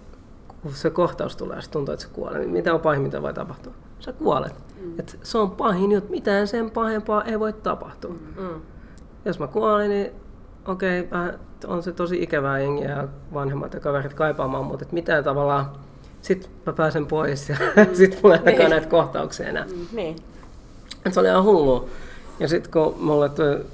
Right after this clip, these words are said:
Speaker 1: alkoi tulla kohtauksia, sit mä olin se, no niin, kuolemaa, että bring it on, että mua ei haittaa, mä oon valmis lähteä.
Speaker 2: Mm.
Speaker 1: Et kun se on, se on hullua ihmisen niinku psyyke, koska sit kun mä käänsin sen noin,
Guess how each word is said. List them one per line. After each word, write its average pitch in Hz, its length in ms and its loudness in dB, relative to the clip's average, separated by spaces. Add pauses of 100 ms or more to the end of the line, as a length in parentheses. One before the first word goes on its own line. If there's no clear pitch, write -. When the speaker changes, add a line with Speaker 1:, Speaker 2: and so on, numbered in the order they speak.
(440)
Speaker 1:
alkoi 151 260 0
tulla 143 160 2
kohtauksia, 143 520 -4
sit 139 100 -14
mä 160 60 -4
olin 143 140 -4
se, 151 120 -2
no 160 140 0
niin, 143 220 -2
kuolemaa, 139 460 -2
että 139 120 -8
bring 180 180 4
it 170 80 4
on, 135 140 0
että 139 140 -2
mua 160 180 -2
ei 170 60 -2
haittaa, 165 460 -2
mä 147 100 -6
oon 147 100 -4
valmis 151 360 -2
lähteä. 156 400 -6 (300)
Speaker 2:
Mm. 170 240 -10 (160)
Speaker 1:
Et 185 120 -6
kun - 200 -8
se - 160 -4
on, 180 260 0 (120)
se - 160 -8
on 175 80 0
hullua 147 480 0
ihmisen 139 520 -6
niinku 78 300 -8 (500)
psyyke, 139 400 -4
koska 147 280 -8
sit 160 160 -2
kun 147 120 -6
mä 143 80 0
käänsin 143 360 -2
sen 143 180 -4
noin, 151 200 0